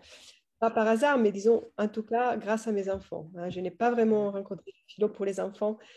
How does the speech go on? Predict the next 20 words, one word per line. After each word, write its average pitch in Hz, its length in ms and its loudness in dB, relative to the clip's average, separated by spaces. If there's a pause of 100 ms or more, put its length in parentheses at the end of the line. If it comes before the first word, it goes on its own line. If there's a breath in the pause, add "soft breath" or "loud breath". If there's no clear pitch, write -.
(260 loud breath)
euh, 170 400 -4
pendant 185 240 -2
mon 190 160 -2
parcours 196 420 -6
scolaire. 190 600 -2 (540)
On 185 60 -2
n'en 185 120 0
parlait 170 260 -4
pas. 220 320 -8 (140)
Euh, 160 380 -6
moi, 160 120 -2
j'ai 165 120 -10
tenu 175 180 -6
une 175 160 -6
thèse 202 280 4
en 180 100 0
deux 180 100 -4
mille 202 240 -4
huit, 220 280 -2 (680 loud breath)
euh, 160 680 -4